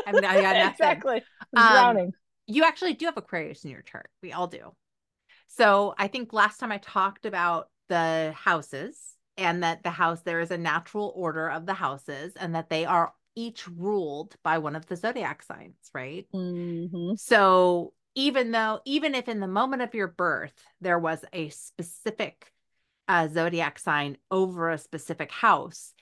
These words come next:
Speaker 1: it still holds elements of the natural order of the chart. So in this
Speaker 2: Mm.
Speaker 1: case, Aquarius is in the eleventh house.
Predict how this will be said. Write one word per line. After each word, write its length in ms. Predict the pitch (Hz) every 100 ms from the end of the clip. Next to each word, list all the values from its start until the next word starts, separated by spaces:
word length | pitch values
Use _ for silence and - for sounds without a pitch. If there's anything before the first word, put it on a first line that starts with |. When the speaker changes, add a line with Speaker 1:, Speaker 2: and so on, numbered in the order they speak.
| _
Speaker 1:
it 160 | - -
still 480 | - - 233 240 214
holds 680 | - 233 240 185 165 165 -
elements 680 | 196 214 175 123 143 - - _ _ -
of 160 | 175
the 120 | 160 170
natural 500 | 160 151 - 170 151
order 220 | 151 147
of 160 | - -
the 80 | 151
chart. 440 | - - - _ _ _ _ _ _
So 120 | 214
in 140 | 196 180
this 240 | 247 262
Speaker 2:
Mm. 40 | -
Speaker 1:
case, 420 | 240 180 175 -
Aquarius 520 | 175 - 208 202 214 220
is 100 | 185
in 80 | 175
the 120 | 165
eleventh 420 | 160 135 139 131
house. 560 | 139 110 - - -